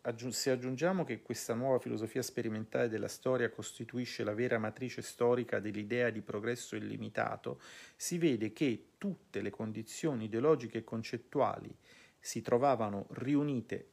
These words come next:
all'inizio del sedicesimo secolo per definire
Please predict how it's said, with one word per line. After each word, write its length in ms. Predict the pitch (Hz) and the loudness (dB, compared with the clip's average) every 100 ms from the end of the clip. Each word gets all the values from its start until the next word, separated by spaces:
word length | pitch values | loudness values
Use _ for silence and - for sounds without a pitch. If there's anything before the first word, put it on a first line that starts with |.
| - | -6
all'inizio 580 | 110 107 113 117 - | -6 -4 -6 -6 -6
del 100 | 104 | -6
sedicesimo 580 | - - - 113 107 110 | -6 -8 -6 -8 -6 -8
secolo 480 | 113 - - - - - | -4 -4 -4 -8 -8 -4
per 160 | 117 | -4
definire 560 | 110 123 147 123 101 | 0 -2 0 -2 -4